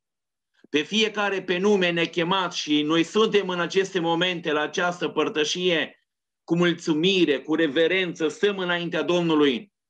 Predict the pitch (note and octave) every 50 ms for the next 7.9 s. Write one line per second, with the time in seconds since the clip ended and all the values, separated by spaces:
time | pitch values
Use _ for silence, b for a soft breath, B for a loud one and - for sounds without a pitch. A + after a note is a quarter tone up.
0 | _ - - - F3 E3 E3 F3 F3 E3 - - E3 F#3 G3+ G3+ F#3 E3 F#3 F3
1 | E3+ D#3+ D#3+ D#3 D#3+ D#3 C#3 - - G#3 G3+ G3 G3 G3 G3+ F#3 F3 E3+ E3 B2+
2 | - _ _ _ _ _ _ _ _ _ - - A#2+ C3 C#3 C#3+ C#3 C3 A2+ -
3 | - _ _ - - - D3+ F#3 F#3+ - G3+ F#3+ F#3 - G#3 G#3+ G#3 G3 G3+ G3+
4 | F#3+ F#3+ F#3 E3+ F3 F#3 F3+ E3+ - G3 F#3 F3+ F3 D#3+ - E3+ F3 F3+ F3 -
5 | - F3 E3+ E3 C#3+ - _ _ _ _ _ _ _ _ - F3+ E3+ D#3+ D#3+ D#3+
6 | D#3 D3+ D3 - - _ _ _ _ _ _ _ _ _ _ _ _ _ _ _
7 | _ _ _ _ _ _ - B2+ C#3+ E3+ G3 G#3 F#3+ - - - - _